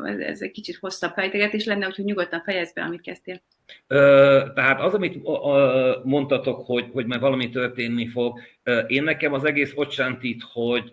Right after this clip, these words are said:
Speaker 2: mondom, információim szerint, ö, nem tudnak a Rio Tinto ellen, ö, tehát abban a témában semmit nem tudnak csinálni. Ö, az, hogy összefogják az ellenzéket, hogy, hogy nagyobb számú,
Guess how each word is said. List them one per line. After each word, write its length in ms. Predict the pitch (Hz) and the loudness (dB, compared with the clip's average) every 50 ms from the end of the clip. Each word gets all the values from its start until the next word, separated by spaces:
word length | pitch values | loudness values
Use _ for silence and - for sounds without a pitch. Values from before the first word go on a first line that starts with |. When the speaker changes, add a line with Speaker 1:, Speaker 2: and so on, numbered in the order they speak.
| - - - | -20 -20 -10
Speaker 2:
mondom, 220 | - - 139 127 110 117 | -4 -2 0 0 0 -2
információim 720 | 131 160 160 - 147 131 135 131 127 127 - 135 127 123 | -2 -4 -2 -2 -2 0 0 0 -2 -2 -4 -6 -6 -6
szerint, 680 | 120 123 - 135 123 131 131 131 131 123 120 _ _ _ _ | -6 -6 -4 -4 -2 -2 -2 -2 -2 -4 -8 _ _ _ _
ö, 160 | - 127 127 - - | -6 -6 -4 -4 -2
nem 200 | 135 143 147 139 | -2 -2 -2 -2
tudnak 280 | 139 123 110 110 110 117 | -4 -4 -6 -6 -6 -6
a 60 | 113 | -8
Rio 200 | 107 117 104 101 | -8 -6 -8 -8
Tinto 520 | - 113 104 98 - - 113 107 101 - - | -8 -10 -12 -12 -8 -6 -6 -6 -6 -4 -2
ellen, 640 | - 123 120 120 117 110 107 104 104 104 104 101 _ _ _ _ | -2 -2 0 0 0 0 -2 -2 -2 -6 -8 -14 _ _ _ _
ö, 220 | - 117 110 110 110 | -6 -4 -4 -4 -2
tehát 320 | - 113 107 104 - - _ | 0 0 0 -2 -4 -8 _
abban 260 | - 147 - 147 135 | -4 -2 0 0 0
a 100 | 127 117 | -2 -2
témában 760 | - 143 131 131 131 123 120 120 113 123 120 117 113 107 - - - - _ | -2 -2 -2 0 0 0 -2 -2 -2 -2 -2 -4 -4 -6 -8 -14 -20 -20 _
semmit 360 | - - 139 127 120 117 117 | -6 -2 -2 0 0 -2 -2
nem 140 | 113 104 95 | -4 -4 -4
tudnak 280 | - 107 101 101 - | -4 -6 -6 -6 -8
csinálni. 500 | - - 90 90 82 73 67 62 - - _ _ _ _ _ _ _ | -10 -8 -6 -6 -4 -4 -6 -8 -12 -18 _ _ _ _ _ _ _
Ö, 180 | - 131 120 120 | 2 2 2 2
az, 240 | - 135 170 180 180 | 4 4 4 4 2
hogy 160 | - - 131 | 0 0 0
összefogják 560 | 151 180 175 - 147 131 139 135 123 117 113 - | 0 0 0 -2 -2 0 0 2 2 2 0 0
az 140 | 113 113 | -2 0
ellenzéket, 720 | 135 156 160 156 143 131 131 113 120 123 120 123 123 117 - | 2 2 2 2 0 -2 -4 -4 -4 -4 -2 0 -2 -2 -2
hogy, 240 | - 123 117 117 - | -4 -6 -6 -6 -6
hogy 260 | _ - 117 110 110 | _ -4 -2 -2 -2
nagyobb 340 | 113 135 139 135 135 113 - | -2 -2 -2 0 -2 -2 -4
számú, 640 | - - 120 117 117 117 113 110 104 104 107 101 | -4 -4 -2 -2 -2 -2 -2 -4 -4 -4 -4 -6